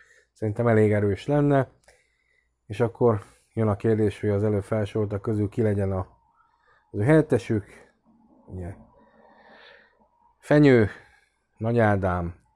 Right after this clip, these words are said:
Stiles. Hármas közül ugye kettő. Mindenféleképpen. Nyilván a szélsők, tehát a Bolla Bendegúz, ö, beérett, akár kezdőjátékosnak is.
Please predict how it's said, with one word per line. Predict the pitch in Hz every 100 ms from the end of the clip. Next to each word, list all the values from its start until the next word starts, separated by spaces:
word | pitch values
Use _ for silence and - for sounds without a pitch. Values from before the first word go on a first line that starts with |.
| _ _ _ _
Stiles. | _ - 98 90 - - _ _ _ _ _ _ _ _ _ _ _
Hármas | 107 101 98 101
közül | - 110 107
ugye | 101 98
kettő. | - 101 - 95 87 - _ _ _ _
Mindenféleképpen. | 120 147 165 156 135 110 117 107 101 98 - _ _ _ _ _ _ _ _ _ _ _ _ _ _ _ _ _ _ _ _
Nyilván | - 262 302 220 185
a | 156 147 135
szélsők, | 113 - 175 175 - 151
tehát | 135 117
a | 117
Bolla | 143 147
Bendegúz, | 135 123 120 110 110 - -
ö, | 123 113
beérett, | 110 147 139 123 113 - - - -
akár | - - 107 101
kezdőjátékosnak | 143 139 131 123 110 113 110 - 107 -
is. | 107 - -